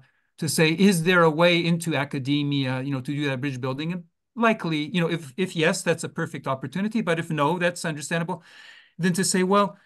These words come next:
it's not the philosophy crowd, but maybe, like, if I did a breakthrough in math, like, if I could explain Bott periodicity. So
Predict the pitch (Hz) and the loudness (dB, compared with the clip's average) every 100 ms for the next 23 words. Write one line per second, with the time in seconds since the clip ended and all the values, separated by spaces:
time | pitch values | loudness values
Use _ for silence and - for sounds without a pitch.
0 | _ _ 180 220 208 202 170 180 170 170 | _ _ 0 4 6 4 -4 2 2 2
1 | - 170 - 190 185 139 123 175 175 185 | -4 -10 -4 0 2 2 0 -2 0 0
2 | 180 196 180 175 170 180 160 175 170 175 | 0 -2 0 -2 -2 -8 -2 -2 0 -2
3 | 170 139 160 170 - 170 175 156 143 165 | -2 -2 -4 -4 -10 -8 -8 -6 -6 -4
4 | 185 123 110 - 135 127 131 151 156 143 | -4 -4 -10 -10 -10 -8 -4 -4 -4 -8
5 | - - 147 135 143 131 139 131 147 - | -6 -4 -2 0 -2 -2 -6 -4 -6 -6
6 | 117 110 156 131 | -6 -4 -2 -2